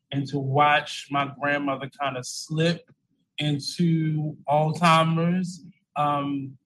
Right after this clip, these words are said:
in the last couple of years, and then watching that get worse because of the pandemic. Um, people don't realize people with Alzheimer's, it's a, a very unpredictable condition, um, but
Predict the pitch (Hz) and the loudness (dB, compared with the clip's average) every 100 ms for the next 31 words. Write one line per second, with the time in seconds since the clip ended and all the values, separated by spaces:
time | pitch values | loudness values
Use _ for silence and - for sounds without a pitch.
0 | _ _ _ _ _ _ - 151 151 147 | _ _ _ _ _ _ -2 0 -2 -2
1 | 151 156 156 - 190 185 170 151 143 139 | 2 2 2 -2 -6 -4 -4 -2 -2 -4
2 | 135 143 135 143 143 139 147 147 - 143 | -4 -8 -6 -6 -6 0 2 2 -2 -10
3 | 135 131 139 131 - 143 143 127 135 147 | -8 -4 -2 -2 -8 -10 -10 -6 -2 0
4 | 175 185 - - _ _ _ - 156 - | 2 0 -8 -16 _ _ _ -6 -4 2
5 | 160 147 139 139 147 147 139 135 143 156 | 2 2 -2 -4 -4 -4 -4 -2 -2 0
6 | 165 170 _ - _ - 135 135 135 180 | -2 -4 _ -20 _ -4 -2 0 2 4
7 | 175 156 139 147 139 139 - 175 165 151 | 6 4 4 2 4 2 0 2 4 2
8 | 143 165 165 156 139 135 - 170 160 - | 2 0 2 2 2 -4 -6 -4 -2 4
9 | 175 156 151 170 180 - 165 170 160 - | 2 2 2 4 2 2 2 2 -2 -2
10 | 147 - 147 147 143 139 _ - - 139 | -6 -4 -6 -4 -6 -8 _ -2 2 4
11 | 156 151 175 175 180 - _ - _ - | 2 2 4 4 2 -6 _ -20 _ -8
12 | - 165 151 151 147 | 2 2 4 2 0